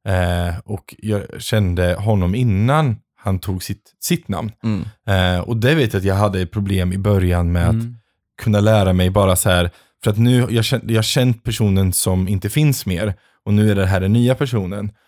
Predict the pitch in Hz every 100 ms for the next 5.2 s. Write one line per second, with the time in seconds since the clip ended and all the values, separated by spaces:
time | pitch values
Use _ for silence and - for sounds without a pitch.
0 | _ - 101 95 92 90 90 110 110 101
1 | 101 101 107 113 123 - 113 107 92 92
2 | 90 - 90 87 - 98 90 127 127 -
3 | _ - 110 101 101 _ _ _ 117 107
4 | 127 135 - - 123 110 92 92 135 160
5 | 87 60